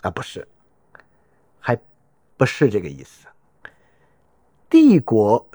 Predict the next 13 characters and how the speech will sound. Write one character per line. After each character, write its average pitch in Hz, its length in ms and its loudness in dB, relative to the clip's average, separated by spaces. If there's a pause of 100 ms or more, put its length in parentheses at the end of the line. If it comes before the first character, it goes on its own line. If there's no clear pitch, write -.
(140)
与 123 200 -4 (140)
共 247 300 4
和 104 320 -8
国 80 360 -10 (320)
在 117 220 -2
此 - 340 -20
处 - 200 -2
的 - 200 -6
区 - 480 -4
别 85 280 -10 (120)
是 - 180 -20
什 - 180 -18
么？ - 100 -20